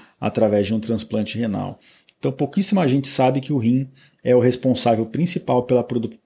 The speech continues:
produção dessa, dessa eritropoetina, né? Que vai na medula e amadurece os nossos, as nossas células vermelhas. É, então, é importante quando a gente identifica uma anemia crônica num paciente que a gente não tá achando a causa, que a gente olhe pro rim,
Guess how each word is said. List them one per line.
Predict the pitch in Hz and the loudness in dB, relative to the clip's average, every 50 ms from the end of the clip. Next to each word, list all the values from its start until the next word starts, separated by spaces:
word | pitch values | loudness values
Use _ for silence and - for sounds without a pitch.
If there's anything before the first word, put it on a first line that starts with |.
| _ _ | _ _
produção | - 117 117 110 110 110 - - 110 107 | -2 -2 -2 -2 -2 -2 -2 0 0 2
dessa, | 104 110 107 - 113 107 104 - - - - - - - _ _ _ | 2 2 2 2 0 -2 -2 -4 -12 -20 -20 -20 -20 -20 _ _ _
dessa | - 110 113 107 - 123 110 | 0 2 2 2 2 4 4
eritropoetina, | 107 104 101 - 120 107 - - 113 110 110 113 - - 107 101 92 90 | 4 2 2 -2 -4 -4 0 2 2 2 2 0 0 0 0 0 -2 -2
né? | 90 98 107 113 110 - - - - - _ _ _ | -2 -2 -2 -2 -4 -10 -20 -20 -20 -20 _ _ _
Que | - 117 107 | -2 -2 2
vai | 95 107 107 110 110 110 - | 4 4 4 4 2 0 -2
na | 110 110 | 0 2
medula | 107 107 107 98 92 104 104 110 113 113 110 - - | 4 4 2 2 0 -2 0 2 2 2 2 2 2
e | 117 117 | 2 2
amadurece | 110 110 107 110 104 107 98 104 101 101 - 113 | 4 4 4 4 4 4 4 4 2 2 -2 -4
os | 101 | -2
nossos, | 104 107 104 104 - 113 104 - - - - _ | -2 0 0 -2 -4 -6 -6 -6 -8 -12 -14 _
as | - 104 | -4 -4
nossas | 104 101 - 117 - | -4 -2 0 0 0
células | - - 110 107 104 104 104 98 | 0 2 2 2 4 2 2 0
vermelhas. | 104 113 107 101 101 98 92 90 92 95 - - - _ - - - - - - - _ _ _ _ | 0 0 0 0 0 0 -2 -4 -6 -8 -10 -12 -14 _ -20 -20 -20 -20 -20 -20 -20 _ _ _ _
É, | - 104 104 101 95 | -8 -6 -6 -4 -4
então, | 101 - 117 117 | -4 0 0 0
é | 123 - | 2 2
importante | 127 120 113 110 123 113 110 110 127 131 131 - | 2 0 2 2 2 2 2 2 2 0 2 0
quando | 139 123 | 0 0
a | 104 | 2
gente | 113 117 - - 113 107 - - 78 | 0 0 0 0 -2 -2 -4 -10 -12
identifica | 98 117 120 110 117 117 113 - - - 120 - - | -8 -6 -2 0 2 0 0 -2 -2 -4 -4 -2 0
uma | 113 113 110 | 0 0 2
anemia | 110 110 107 107 110 110 107 104 | 2 2 2 2 4 2 2 0
crônica | - - 120 131 135 131 120 - 113 | -2 0 0 2 2 2 2 2 0
num | 110 107 | 0 0
paciente | 110 113 107 - - 117 110 - | 0 0 0 2 0 0 0 0
que | 117 | 0
a | 110 | 0
gente | - - 117 | 0 2 0
não | 113 104 | 0 2
tá | 110 110 107 | 2 2 2
achando | 104 - - 113 110 | 2 2 0 2 0
a | 110 | 0
causa, | 110 - - 101 104 120 147 160 139 120 - - - - - - _ | -2 -2 -2 0 2 2 2 2 0 -2 -4 -6 -14 -20 -20 -20 _
que | - 113 | -6 -2
a | 113 | -2
gente | 120 113 - 135 - - | 0 0 0 -2 -2 0
olhe | - 120 127 143 156 | 2 4 4 4 2
pro | - - 185 190 | 0 0 0 2
rim, | 151 127 120 107 98 | 4 4 2 2 0